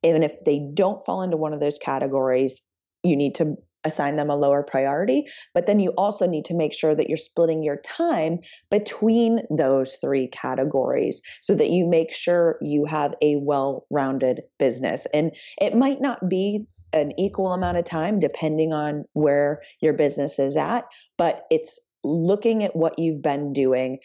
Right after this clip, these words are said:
And if you're stagnant or you're not growing, shifting your focus into some of those new areas.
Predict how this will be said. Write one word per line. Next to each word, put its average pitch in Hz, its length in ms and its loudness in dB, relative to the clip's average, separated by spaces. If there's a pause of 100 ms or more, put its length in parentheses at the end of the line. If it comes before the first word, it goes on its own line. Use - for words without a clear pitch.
(240)
And 147 460 0 (120)
if 143 140 2 (220)
you're 147 200 2
stagnant 196 800 0
or 147 100 2
you're 135 120 0
not 147 340 -2
growing, 135 600 0 (320)
shifting 196 880 0
your 147 160 4
focus 147 640 0
into 156 520 0
some 147 300 -2
of 131 200 -2
those 135 420 2
new 135 400 4
areas. - 720 -2